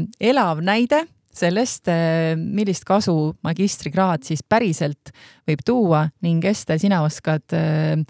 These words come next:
jagada siis personalijuhi seisukohta selles, äh, valdkonnas. Ja ka minul on endal, äh, lisada juurde oma kogemusi, kuna värskelt, äh, jaanuaris olen ka mina magistrikraadi omanik, nii et, äh, vaatame, kuhu see vestlus meil siis lõpuks jõuab.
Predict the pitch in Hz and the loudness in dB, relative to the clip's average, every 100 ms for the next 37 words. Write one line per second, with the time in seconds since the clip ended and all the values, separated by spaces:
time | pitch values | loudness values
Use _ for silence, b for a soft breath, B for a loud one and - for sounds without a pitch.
0 | B B B 170 170 151 151 147 160 - | B B B 0 0 -2 -2 -4 -4 -6
1 | - - _ 196 226 190 160 147 151 165 | -10 -16 _ 0 2 2 0 0 0 -2
2 | 180 160 151 151 156 160 175 170 156 151 | -2 -2 -2 -2 -2 -2 0 0 -2 -4
3 | - 147 151 151 156 - - 160 156 156 | -4 -6 -4 -4 -6 -6 -6 -4 -4 -6
4 | - - - - _ _ _ _ _ B | -6 -6 -6 -10 _ _ _ _ _ B
5 | B B 147 147 170 240 262 190 185 311 | B B -4 0 4 4 4 4 2 2
6 | 233 175 170 175 170 165 165 165 170 - | 2 2 0 -2 -2 0 0 -2 -4 -4
7 | 208 220 180 170 180 175 180 220 185 196 | -2 2 2 2 0 2 2 2 0 0
8 | 175 156 160 160 165 160 160 160 160 175 | 0 0 -2 -4 -2 -2 -2 -2 -2 -2
9 | - - 156 - - 160 160 180 160 156 | -4 -6 -6 -6 -4 -2 0 0 0 -2
10 | 160 156 160 214 196 160 165 - - 151 | -2 -2 0 2 2 2 0 -4 -4 -2
11 | 156 160 208 160 156 - 156 151 - 151 | 0 2 2 0 -2 -4 -4 -4 -4 -4
12 | 151 156 B B B 185 156 170 196 165 | -2 -4 B B B 0 0 0 0 0
13 | 175 - 147 151 156 165 180 - - 262 | -2 -4 -6 -4 -4 -4 -6 -6 -4 -4
14 | - | -4